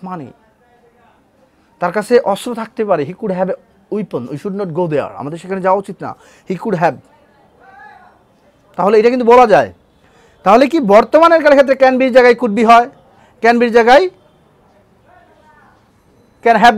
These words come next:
been হয়, could have been হয়, but যেখানে অতীতকালের কথা নির্দেশ করবে সেখানে আপনারা can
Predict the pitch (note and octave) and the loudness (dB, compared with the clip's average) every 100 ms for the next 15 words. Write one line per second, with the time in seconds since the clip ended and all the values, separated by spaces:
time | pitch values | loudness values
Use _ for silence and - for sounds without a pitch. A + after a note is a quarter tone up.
0 | A3 A#3 A3 A3+ D#4 _ _ _ _ _ | 0 2 2 2 -2 _ _ _ _ _
1 | _ _ _ - D#4 C4 B3 G#3 G#3+ D#3+ | _ _ _ -2 2 4 4 2 -2 0
2 | D#3 - - _ - A#3 G#3+ C4 C#4 D#4 | 0 -2 -6 _ 0 2 4 2 4 4
3 | D4+ C#4 - G4 - - E4 D#4+ C#4 C4+ | 6 4 4 0 0 0 4 4 4 2
4 | B3+ B3 A3+ A3+ A#3+ A#3 C4 - B3+ B3+ | 2 0 -2 0 0 4 2 4 4 4
5 | C4 B3+ A#3+ C#4 - - A3+ | 0 -2 0 -2 -2 -2 0